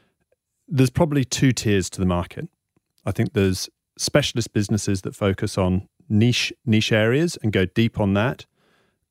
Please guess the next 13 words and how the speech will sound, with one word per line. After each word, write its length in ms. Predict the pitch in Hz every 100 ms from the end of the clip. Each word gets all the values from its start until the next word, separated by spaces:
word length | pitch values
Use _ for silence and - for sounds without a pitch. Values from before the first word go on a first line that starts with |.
| _ _ _
They 180 | 127 123
play 360 | - 107 104 -
one 220 | 113 113
role. 320 | 120 160 185 - _ _ _ -
There 120 | 117
are 80 | 123
agencies 500 | 127 131 143 113 104
that 100 | 104
are 40 |
strategic 720 | 101 - - - 139 123 -
partners 460 | - 110 113 110 -
and 100 | 120
advisors 800 | 101 92 110 113 113 95 80